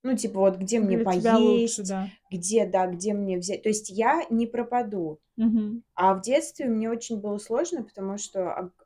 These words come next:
Speaker 1: а вообще, а, м, как бы себе организовать?
Speaker 2: Дж-, жизнь в
Speaker 1: Да,
Speaker 2: целом.
Speaker 1: че, че бы надеть, чтобы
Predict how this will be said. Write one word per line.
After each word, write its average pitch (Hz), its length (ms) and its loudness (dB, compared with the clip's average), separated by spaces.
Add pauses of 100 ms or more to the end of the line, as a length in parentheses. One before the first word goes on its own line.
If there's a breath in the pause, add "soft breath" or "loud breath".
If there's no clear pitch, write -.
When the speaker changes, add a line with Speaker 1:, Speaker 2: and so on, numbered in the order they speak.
(100)
Speaker 1:
а 180 180 -2
вообще, 190 400 -4
а, 170 560 -6 (300)
м, 208 160 -20 (100)
как 190 260 -2
бы 185 120 -2
себе 185 300 -4
организовать? 185 960 -4 (1160)
Speaker 2:
Дж-, 190 300 -10
жизнь 190 500 0 (680)
в 165 140 0
Speaker 1:
Да, - 0 -
Speaker 2:
целом. 185 240 0
Speaker 1:
че, 180 240 2
че 220 200 0
бы 208 220 -2
надеть, 208 680 -2
чтобы 208 600 -4